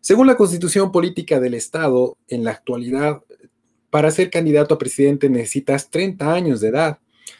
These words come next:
En la anterior Constitución encontramos, eh, que para ser candidato tenías que tener treinta y cinco años. ¿Qué edad tendrán estos presidentes?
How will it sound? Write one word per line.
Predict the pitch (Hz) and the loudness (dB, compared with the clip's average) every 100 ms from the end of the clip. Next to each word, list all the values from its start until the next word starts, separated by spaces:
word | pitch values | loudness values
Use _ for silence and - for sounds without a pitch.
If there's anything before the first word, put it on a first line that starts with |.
| _ - | _ 0
En | 143 | 4
la | 147 | 4
anterior | 143 143 151 | 2 4 4
Constitución | 147 147 - 147 160 - 185 190 226 - _ _ _ | 2 -4 -4 -6 -6 0 0 0 -4 -8 _ _ _
encontramos, | 147 151 139 147 151 156 156 - _ _ _ - | 0 2 2 2 2 2 2 -4 _ _ _ -2
eh, | 139 135 | -2 0
que | 156 156 160 156 | 2 4 4 2
para | - 135 | 0 2
ser | 131 147 | 2 0
candidato | - 139 139 135 135 - 156 170 - _ | 0 -2 0 0 0 2 2 2 -6 _
tenías | 135 120 135 135 | -6 -2 0 0
que | 135 | -4
tener | 135 120 127 123 | -6 -2 -2 -2
treinta | 127 117 113 | -4 -4 -6
y | |
cinco | 110 165 160 139 | -6 -6 -2 0
años. | 156 180 117 101 - _ _ _ _ _ _ | 0 0 -2 -4 -12 _ _ _ _ _ _
¿Qué | 247 | 4
edad | 254 226 | 6 4
tendrán | - 160 151 143 147 147 143 | 2 2 2 0 0 0 0
estos | 143 139 - 139 | 0 -2 0 -2
presidentes? | - 113 110 113 110 113 208 - - | -2 -6 -4 -2 -2 -2 -4 -4 -14